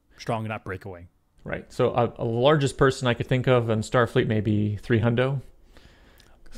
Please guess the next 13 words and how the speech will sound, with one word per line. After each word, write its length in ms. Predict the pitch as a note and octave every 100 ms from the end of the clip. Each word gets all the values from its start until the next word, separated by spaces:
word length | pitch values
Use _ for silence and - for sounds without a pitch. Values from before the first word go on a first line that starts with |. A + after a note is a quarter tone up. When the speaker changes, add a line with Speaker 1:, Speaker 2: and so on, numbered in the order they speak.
| -
Speaker 2:
And 140 | A#2 A2
Speaker 1:
I 40 | C#3+
Speaker 2:
two 60 |
Speaker 1:
mean, 80 | D3
Speaker 2:
three 200 | - C#3+
Speaker 1:
people, 140 | C3 C3+
Speaker 2:
hundo. 180 | D3 F3
Speaker 1:
right? 140 | D3+
But 100 | A#2+
they 100 | D3+
also 180 | E3 D3+
have 180 | C#3 A2+
non-human 720 | A2+ A2+ B2+ A#2+ A#2 G#2 G2